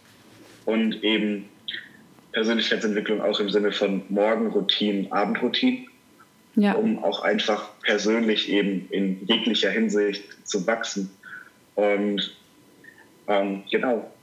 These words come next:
Speaker 1: dann hab ich für mich eigentlich festgestellt, dass ich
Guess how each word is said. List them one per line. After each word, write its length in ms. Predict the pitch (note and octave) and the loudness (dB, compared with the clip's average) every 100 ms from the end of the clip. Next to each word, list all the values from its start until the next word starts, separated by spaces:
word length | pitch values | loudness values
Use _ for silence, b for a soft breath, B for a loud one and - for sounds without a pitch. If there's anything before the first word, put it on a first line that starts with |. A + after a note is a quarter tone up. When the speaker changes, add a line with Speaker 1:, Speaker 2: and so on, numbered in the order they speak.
| _ _ _ _ _ - _ _ | _ _ _ _ _ -20 _ _
Speaker 1:
dann 280 | A#2 B2 C3 | 0 2 0
hab 160 | - B2 | -2 0
ich 300 | C#3 - - | -2 -2 -2
für 160 | A#2+ | -2
mich 260 | B2 - - | 0 0 0
eigentlich 440 | A2 A#2 G#2+ - - | 0 0 -2 -6 -10
festgestellt, 760 | - - A2+ - A2+ - G#2+ G2+ | -4 -2 -2 -2 0 0 0 0
dass 160 | G#2 - | 0 -2
ich 180 | G#2 | -4